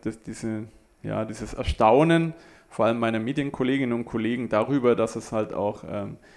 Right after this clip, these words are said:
bewaffnet kämpfende Neonazistinnen gibt, also weibliche Neonazis wie Beate Zschäpe. Und da entsteht dann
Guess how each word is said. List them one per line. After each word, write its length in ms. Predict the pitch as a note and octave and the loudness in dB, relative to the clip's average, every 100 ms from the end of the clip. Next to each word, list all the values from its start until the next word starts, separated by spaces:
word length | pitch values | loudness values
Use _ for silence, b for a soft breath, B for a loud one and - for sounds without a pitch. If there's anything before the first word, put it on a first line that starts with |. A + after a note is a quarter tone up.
| B B | B B
bewaffnet 500 | A2+ G#2+ A#2 A#2+ - | -2 0 0 -4 -8
kämpfende 380 | - A2 G#2+ G#2 | -8 -8 -6 -6
Neonazistinnen 920 | A2 A2+ G#2+ - - - F3 F#3+ F#3+ | -4 -4 -6 -8 -12 -6 -2 0 0
gibt, 220 | F#3 F#3+ | -2 0
also 300 | G#2+ A2 G#2+ | -2 0 -2
weibliche 480 | A2+ D3 D3 C#3+ C#3 | -2 -2 -4 -4 -4
Neonazis 720 | C#3 C#3 B2+ B2+ B2+ B2 - b b - | -2 -2 0 -2 -2 -8 -10 b b -14
wie 80 | A#2+ | -8
Beate 460 | G2+ F2+ A2 A#2 | -6 -4 -4 -8
Zschäpe. 420 | - B2 B2+ C#3+ C#3 b b b b b | -10 -8 -6 -6 -8 b b b b b
Und 140 | A2 A2 | -8 -2
da 240 | G#2 G#2 | 0 0
entsteht 420 | F2 - A2+ G#2 | -4 -6 -6 -4
dann 220 | - G#2+ | -4 -4